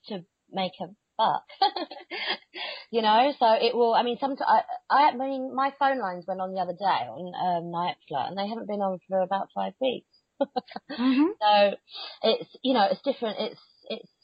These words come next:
Speaker 1: when I'm in the mood, and if I'm not in the mood, I'm not gonna do it for, for the boys.
Speaker 2: And see, that, that is perfect, because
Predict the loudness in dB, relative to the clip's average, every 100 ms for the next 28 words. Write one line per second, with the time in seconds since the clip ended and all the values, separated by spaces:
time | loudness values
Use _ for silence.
0 | -6 -4 0 0 -2 0 0 2 2 0
1 | 0 0 0 0 -2 -2 -2 -4 -2 -2
2 | -2 -2 -2 -2 -4 -2 -2 -2 -4 -6
3 | -2 0 2 0 -4 -4 -4 -6 -10 -6
4 | -2 0 0 -2 -8 -4 -2 4 4 4
5 | 4 4 2 -2 -16 -4 0 0 -2 -8
6 | -14 -14 -12 -8 -6 -6 -8 -8 -14 -10
7 | -8 -6